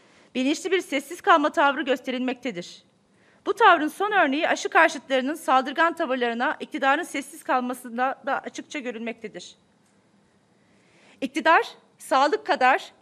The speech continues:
ekonomi ve eğitimi de kötü yönetmiş ve yönetmektedir. Yaşanmakta olan son ekonomik kriz ile beraber hekimlerin maaşları çoktan yoksulluk sınırının altına inmiş, açlık sınırına da hızla yaklaşmıştır.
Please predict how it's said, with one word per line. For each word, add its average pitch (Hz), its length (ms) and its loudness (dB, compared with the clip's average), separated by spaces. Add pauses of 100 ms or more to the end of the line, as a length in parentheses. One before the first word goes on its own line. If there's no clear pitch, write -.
ekonomi 294 640 -2
ve 302 40 -2
eğitimi 302 380 -4
de 359 80 -2
kötü 302 220 -4
yönetmiş 370 540 -4
ve 269 60 -4
yönetmektedir. 262 880 -6 (680)
Yaşanmakta 302 640 0
olan 311 220 2
son 392 220 -4
ekonomik 269 420 -4
kriz 269 200 -8
ile 240 160 -4
beraber 202 600 -2 (220)
hekimlerin 330 500 -2
maaşları 311 420 2
çoktan 339 480 -2
yoksulluk 302 400 -6
sınırının 233 440 -8
altına 220 360 -2
inmiş, 339 380 -8 (320)
açlık 311 340 -2
sınırına 269 420 -2
da 330 220 4
hızla 302 220 -4
yaklaşmıştır. 254 840 -4